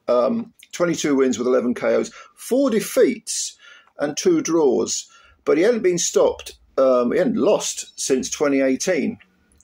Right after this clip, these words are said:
So we're talking, you know, six years ago, and he went on this, you know, winning streak, very, very, uh, impressive winning streak. Um, I think he beat one of the Inoues. I can't remember which one,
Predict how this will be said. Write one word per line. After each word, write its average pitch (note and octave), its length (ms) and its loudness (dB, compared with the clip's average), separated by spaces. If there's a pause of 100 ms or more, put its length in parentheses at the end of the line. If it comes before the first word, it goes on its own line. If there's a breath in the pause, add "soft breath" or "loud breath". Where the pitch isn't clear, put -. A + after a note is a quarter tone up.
So C#3 320 0
we're C#3 140 2
talking, G3+ 420 -2
you E3+ 60 -2
know, A#2+ 100 0
six - 320 -4
years E3 180 2
ago, A2+ 200 -2
and B2 80 0
he C#3+ 40 2
went G#3 160 0
on D3 80 -2
this, C#3 220 -2
you - 60 -4
know, B2+ 100 2
winning C#3 300 2
streak, A#2+ 680 -2
very, G3 340 2
very, B2+ 420 4
uh, A2 360 0 (200)
impressive A2 440 -6
winning A2 180 -2
streak. E3 360 -4 (720 loud breath)
Um, A2 540 -2 (200)
I - 60 -10
think - 120 -20
he B3+ 120 0
beat D#3+ 180 -4
one G#2+ 120 -2
of A2 80 -2
the G#2+ 120 -2
Inoues. - 800 -4
I - 100 -20
can't - 120 -10
remember B2 140 -4
which - 180 -10
one, - 320 -4